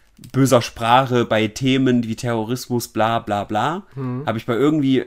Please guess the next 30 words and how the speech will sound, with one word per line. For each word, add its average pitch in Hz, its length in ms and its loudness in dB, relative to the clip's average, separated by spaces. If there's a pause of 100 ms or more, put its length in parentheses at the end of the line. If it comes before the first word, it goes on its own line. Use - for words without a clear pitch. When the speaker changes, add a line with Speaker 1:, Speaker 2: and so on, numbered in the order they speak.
Speaker 1:
zwei 120 320 -2
Hörerwünschen 165 680 -2
und 123 160 2
einem 131 220 -2
Brennpunkt 131 480 -4
einfach 113 260 -6
keins 113 380 -2
der 101 160 -4
obigen, 95 340 -6
weil's 104 300 -6
nichts 131 320 -6
wirklich 123 420 -2
Schlimmes 110 320 -6
war. 107 280 -6 (420)
Und 123 100 -2
da 123 100 4
war 139 120 4
vielleicht 151 300 0
doch 175 140 4
was 117 240 2
drin 120 280 0
und 117 200 -2
jetzt 127 180 -2
ist - 160 -8
quasi 120 260 0
der 113 140 -4
Kanal 110 280 -2
eingestuft 107 600 -6
als, - 360 -8
äh, 104 320 -6